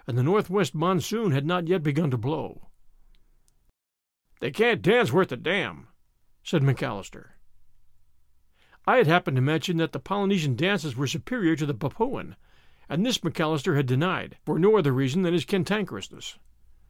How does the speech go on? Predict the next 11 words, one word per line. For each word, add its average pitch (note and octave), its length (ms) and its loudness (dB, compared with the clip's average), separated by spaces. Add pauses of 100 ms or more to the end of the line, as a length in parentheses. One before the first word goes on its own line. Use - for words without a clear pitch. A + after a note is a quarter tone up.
(300)
But E3 100 0
it F3+ 40 8
was F3+ 160 2
too C4 320 2
hot F#3+ 260 0
to - 80 -10
argue, B2+ 560 -4 (440)
and C3 140 -4
I G3+ 80 -2
said E3+ 240 0
nothing. C3+ 460 -6